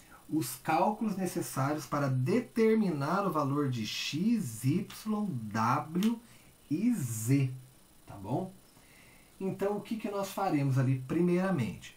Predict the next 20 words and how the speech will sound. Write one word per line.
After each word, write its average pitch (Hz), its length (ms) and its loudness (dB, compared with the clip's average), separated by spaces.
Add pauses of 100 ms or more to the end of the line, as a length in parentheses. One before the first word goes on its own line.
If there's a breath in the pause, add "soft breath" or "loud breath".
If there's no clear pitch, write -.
Nós 113 220 -2
pegaremos 120 640 0
o 104 140 -4 (280)
doze 180 680 2 (100)
y 165 260 -2 (400)
menos 117 520 0
oito 101 520 -2
aqui, 117 440 -4
né? 185 320 -2 (200)
O 92 40 -10
doze 101 400 -6
y 98 320 -14
menos 123 380 -4
oito. 123 460 -4 (720 loud breath)
Então, 107 400 -4 (520 loud breath)
doze 110 500 0
y 95 240 -2 (300)
menos 123 520 -2
oito, 101 500 -6 (680)
tá? 127 320 -4